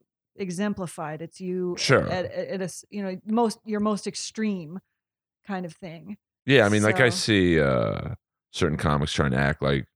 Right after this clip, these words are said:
Speaker 2: Rogan or Diaz on stage, you know, like the, you know,
Speaker 1: Yeah.
Speaker 2: a little louder and abrasive, and it's like, "Dude, this isn't you. Like, you're, like, the
Speaker 1: No.
Speaker 2: quietest guy I know."
Speaker 1: Yeah.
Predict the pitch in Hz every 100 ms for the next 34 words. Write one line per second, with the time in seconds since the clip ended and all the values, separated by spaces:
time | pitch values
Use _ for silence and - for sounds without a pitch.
0 | - 73 71 73 76 71 67 73 71 71
1 | 71 76 76 - 73 71 71 71 71 69
2 | 71 71 67 - 101 98 - 78 73 78
3 | 73 78 76 78 76 73 71 76 76 76
4 | - 76 73 69 71 - 78 82 87 82
5 | - 92 - 71 80 101 - - - 214
6 | 85 - 85 - - - 87 80 78 -
7 | 76 76 69 82 87 - - 180 175 175